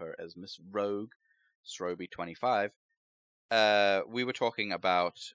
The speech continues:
uh, a few things, and so I phrased these as questions. They are,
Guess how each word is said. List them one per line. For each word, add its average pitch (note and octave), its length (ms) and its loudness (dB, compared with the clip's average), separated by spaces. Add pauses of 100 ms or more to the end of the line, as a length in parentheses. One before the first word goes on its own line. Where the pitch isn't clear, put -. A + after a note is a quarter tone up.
uh, G2 200 -6
a F#2 40 -8
few G2+ 200 -12
things, E2+ 300 -10
and F2 160 -14
so F2 220 -4
I F2 120 0
phrased G#2 460 -2
these F2+ 200 -10
as E2 100 -12
questions. F#2+ 640 -8 (460)
They G#2 200 2
are, G2 520 0